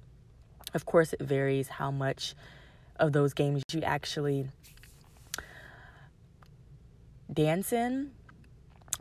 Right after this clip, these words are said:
based off of, you know, you being a rookie or a veteran, and I'm sure other factors play into that.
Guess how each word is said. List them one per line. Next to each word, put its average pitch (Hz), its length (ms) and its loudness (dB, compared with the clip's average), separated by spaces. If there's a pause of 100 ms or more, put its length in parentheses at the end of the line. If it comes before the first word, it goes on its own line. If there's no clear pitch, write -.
(120)
based 151 280 4
off 139 240 2
of, 131 360 2
you 135 140 -4
know, - 400 -6 (1400)
you 139 220 -2
being 147 220 -2
a 175 60 -2
rookie 147 640 0
or 143 380 0
a 143 100 2
veteran, 135 720 0
and 127 240 -6 (280)
I'm 151 120 -2
sure 139 180 2
other 135 220 0
factors 131 360 -4
play 135 280 -4
into 139 280 -6
that. 147 300 -2